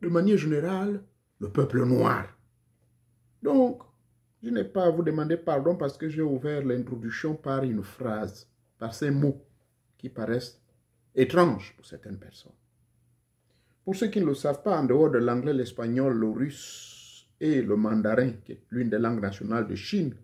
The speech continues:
que je maîtrise très bien en tant que langue internationale, je parle au moins cinq à six langues de mon pays. Et je peux entendre et bien comprendre les mots dix-sept.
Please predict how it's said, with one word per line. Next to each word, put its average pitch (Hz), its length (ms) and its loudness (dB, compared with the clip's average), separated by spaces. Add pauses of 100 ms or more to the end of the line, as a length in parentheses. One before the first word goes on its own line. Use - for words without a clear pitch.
(800)
que 135 140 -4
je 107 100 -4
maîtrise 110 440 -4
très 120 180 4
bien 139 240 -2
en 120 60 -4
tant 120 160 -6
que 117 100 -10
langue 110 240 -4
internationale, 139 720 -8 (1000)
je 165 140 4
parle 220 300 4
au 170 60 8
moins 185 180 2
cinq 220 440 -2
à 156 100 -6
six - 240 -10
langues 190 460 0 (920)
de 151 100 6
mon 175 160 6
pays. 113 320 -2 (1160)
Et 160 100 4
je 147 160 -2
peux 196 360 0
entendre 143 580 -4 (120)
et 104 60 -18
bien - 300 -6
comprendre 175 560 -2
les 107 120 -6
mots 123 300 -2 (380)
dix-sept. 156 800 2